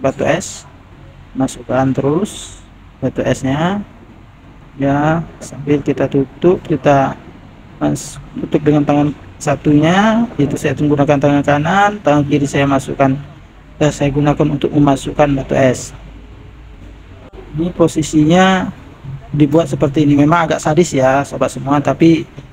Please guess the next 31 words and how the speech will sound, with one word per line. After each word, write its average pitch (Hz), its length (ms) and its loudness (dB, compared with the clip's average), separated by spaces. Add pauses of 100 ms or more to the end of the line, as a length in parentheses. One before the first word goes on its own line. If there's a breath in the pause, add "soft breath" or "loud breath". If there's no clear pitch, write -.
(200)
ya - 320 -4 (560)
kita 147 240 2
harus 151 160 -6
tega, 143 640 2 (560)
tapi 151 400 -2
perhatikan 135 640 -2
juga 139 240 0
jangan 139 240 -2
sampai 139 240 -4
kakinya 135 400 2
patah. 131 400 0 (960)
Dan 151 80 -4
jangan 160 240 2
sampai 170 240 2
dia 175 160 4
nendang 170 320 2
kita. 170 400 2
Kakinya 185 400 2
itu 185 80 0
udah 190 160 2
saya - 160 2
ikat 220 240 0
semua, 180 320 2 (1040)
kaki 170 320 2
belakang 175 400 4
juga 151 240 2
diikat 131 400 0 (1200)
dengan 156 320 2
posisi 147 400 -2
dia 165 240 2
bisa, 180 400 2